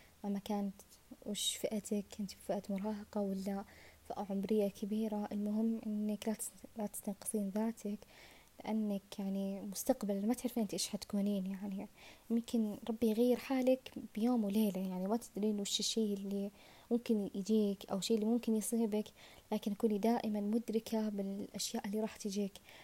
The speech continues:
وبإذن الله إنك لما تكونين متصالحة مع ذاتك راح تحلين كل مشكلة، سواء أنت صغيرة ولا كبيرة ولا أي مشكلة من المجتمع اللي عندك،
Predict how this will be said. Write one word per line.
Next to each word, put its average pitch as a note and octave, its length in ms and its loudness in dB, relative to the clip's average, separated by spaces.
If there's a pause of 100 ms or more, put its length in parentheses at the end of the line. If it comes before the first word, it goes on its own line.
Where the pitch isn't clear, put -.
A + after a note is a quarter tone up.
(220)
وبإذن C#4 320 8
الله A3+ 420 6
إنك G#3+ 220 2 (160)
لما G3+ 120 0
تكونين A#3 260 4
متصالحة B3 440 2
مع G#3+ 120 4
ذاتك B3+ 440 2 (440)
راح A#3+ 140 -4
تحلين C4 400 4
كل C4+ 360 4 (120)
مشكلة، A3+ 500 0
سواء B3+ 220 2
أنت A#3+ 160 -2
صغيرة A3+ 340 2
ولا G#3+ 140 2
كبيرة A3 400 2
ولا G3+ 360 -2
أي A#3+ 120 0
مشكلة A#3 340 0
من G3+ 80 -2
المجتمع G#3 400 -2
اللي G3 120 0
عندك، A#3 360 2